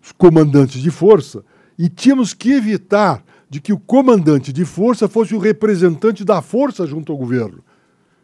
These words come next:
que era representado pelo Ministério da Defesa. Essa era o problema político que nós, que se criou, se discutiu na época.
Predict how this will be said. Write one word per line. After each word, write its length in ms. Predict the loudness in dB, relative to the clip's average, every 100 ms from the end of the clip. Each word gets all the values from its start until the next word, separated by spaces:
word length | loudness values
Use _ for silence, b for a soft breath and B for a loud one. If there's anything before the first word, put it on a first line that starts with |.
| _ -2
que 140 | 2
era 140 | 2
representado 760 | 0 -6 -8 -8 -10 -10 -10 -10
pelo 160 | -12
Ministério 300 | -14 -12 -10
da 60 | -8
Defesa. 360 | -10 -14 -18 _ _ _ _ _ _ _ _
Essa 460 | -10 -10 -12 -16 _
era 360 | -18 -14 -14 -16 b b b b _
o 100 | -20 -20 _
problema 540 | -8 -8 -6 -8 -10
político 800 | -14 -14 -14 -10 -10 -10 -20 -20
que 100 | -18
nós, 300 | -18 -18 _ _ _ _
que 80 |
se 140 | -20 -20
criou, 280 | -14 -12 -14
se 160 | -16
discutiu 440 | -20 -20 -18 -14 -12
na 120 | -12
época. 400 | -14 _ _